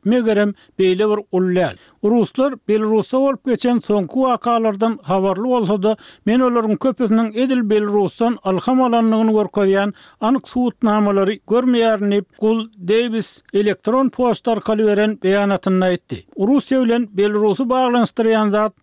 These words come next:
Davisiň bellemegine görä, iki ýurtda da tolgunçluklara şol bir esas sebäpleriň, köpden bäri dowam edýän awtoritar ulgamdan lapkeşligiň we bizarlygyň,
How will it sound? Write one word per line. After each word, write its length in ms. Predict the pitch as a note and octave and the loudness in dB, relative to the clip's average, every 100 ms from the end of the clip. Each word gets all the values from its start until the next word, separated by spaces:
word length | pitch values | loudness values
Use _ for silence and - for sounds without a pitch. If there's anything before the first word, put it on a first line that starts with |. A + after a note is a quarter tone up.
| - | -4
Davisiň 500 | A3+ C#4 B3 B3 G#3+ | -2 0 0 0 0
bellemegine 600 | A3 G#3+ G#3+ G#3 G#3 G#3+ G#3 | 0 0 0 2 2 2 2
görä, 260 | G3+ A3 G#3+ _ G#3+ | 2 0 -4 _ -6
iki 200 | G3 C#4 | 0 2
ýurtda 440 | C#4 B3 - G#3+ | 2 0 -2 0
da 160 | A#3+ - - | -2 -4 -4
tolgunçluklara 840 | A3 G#3+ G3+ - - G3 G3 A#3 - | 0 2 0 -2 -4 -2 0 -2 -4
şol 380 | - C4+ B3+ A#3+ | -2 0 0 -2
bir 200 | G#3 G#3 | -2 -2
esas 340 | - G3 G3 - | 0 -2 -2 0
sebäpleriň, 600 | G#3 G3+ F3+ G3 D3+ A2+ - - _ | 0 2 0 -2 -2 -4 -10 -20 _
köpden 420 | - G#3 - C4+ | -2 -2 -2 0
bäri 280 | C#4 C4 B3 | 2 2 0
dowam 360 | A#3+ A#3+ A#3+ A#3 | -2 0 2 2
edýän 380 | A3+ A3 A3+ G#3+ _ - | 0 0 -2 -4 _ -4
awtoritar 720 | G#3 F#3 - F#3 - B3 C4 | -2 -2 -2 -4 -2 -2 0
ulgamdan 580 | C4 B3 A#3+ A3 A#3 G3+ | -2 0 0 0 -2 -2
lapkeşligiň 880 | F#3 G3+ G3+ - G3+ - G#3+ G#3+ B3 | -2 0 -2 -2 -4 -2 -2 0 2
we 140 | A#3 - | 0 -2
bizarlygyň, 840 | - G#3+ G#3 G#3 G3 F#3+ G3+ F3+ | -2 0 2 2 0 0 0 -2